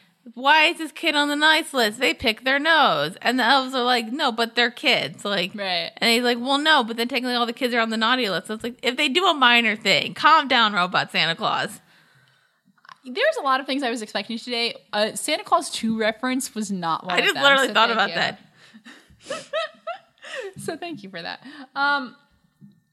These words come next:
Speaker 2: so yes, but, like, um, but to, to backtrack, bef-, uh, before they left, like, Ford did, did let them know that unicorns were, like, kind of annoying to deal with.
Speaker 1: Yeah.
Speaker 2: So this is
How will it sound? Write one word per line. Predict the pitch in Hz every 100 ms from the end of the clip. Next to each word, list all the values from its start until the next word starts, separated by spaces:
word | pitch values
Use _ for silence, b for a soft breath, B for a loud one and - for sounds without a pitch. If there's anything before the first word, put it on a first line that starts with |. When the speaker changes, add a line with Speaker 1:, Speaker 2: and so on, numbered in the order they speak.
| _ _ _ _ 226
Speaker 2:
so | - 262
yes, | 254 202 220 233 220
but, | 269
like, | 254 226 - - -
um, | 240 220 214 - B B B B B B B B B B B - 220
but | - -
to, | 311 277 - 220
to | - 226
backtrack, | 247 269 - 196 220
bef-, | 254 - -
uh, | 202 202
before | 214 302
they | 294 247
left, | 226 196 -
like, | 196 196
Ford | 277 277
did, | 269 240 - 202
did | 262 247
let | 226 220
them | 220
know | 208
that | 185
unicorns | 233 247 254 226 214 214 - _ _ _
were, | 214 214 202
like, | 185 180 175 _ _ _ _ -
kind | 262 226
of | 214
annoying | 190 180 190
to |
deal | - 151 113
with. | - -
Speaker 1:
Yeah. | 214 202 160
Speaker 2:
So | - 190
this | 240 262
is | 247